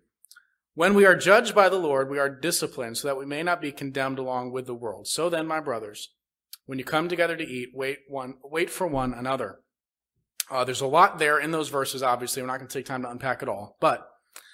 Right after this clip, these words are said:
the Lord's Supper is a memorial of the death of Christ. The bread symbolizes his body, which was broken for us. The juice represents the blood of Christ, which was shed for us. I hope all of us are familiar with that. It's a time to remember what Jesus did,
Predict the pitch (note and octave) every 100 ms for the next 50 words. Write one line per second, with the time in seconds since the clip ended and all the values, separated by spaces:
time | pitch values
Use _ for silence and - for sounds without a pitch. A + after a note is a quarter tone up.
0 | _ C#3 D3 F#3 G#3+ F3+ F3+ F#3 D3 C#3
1 | C#3 C3+ C#3+ E3 C3+ A#2 - - _ -
2 | C#3 C#3+ C#3 B2 - - - E3 G#2 -
3 | A#2 C3 C3+ - C#3+ C#3 C3+ B2+ C3 A#2
4 | C#3 D3+ E3+ D3+ - A#2 A2+ _ _ _
5 | D3+ G3 G3+ F#3 F3+ F3 F3 E3 C3 D#3
6 | D#3 D#3+ C#3+ C#3+ C#3+ C3+ B2+ C#3+ C#3+ -
7 | C#3 C3 C3 C3 - C3 A#2+ B2+ A2+ -
8 | A#2+ A#2+ B2 A#2+ A#2 - _ - _ B2
9 | - C3 B2+ A#2+ A#2 C3+ D#3 - _ -
10 | - _ - - F3 F3+ A3+ C4 C4+ A#3
11 | F#3+ F#3 F3+ E3+ F#3+ - G#3+ F3+ - E3
12 | D#3+ G#2+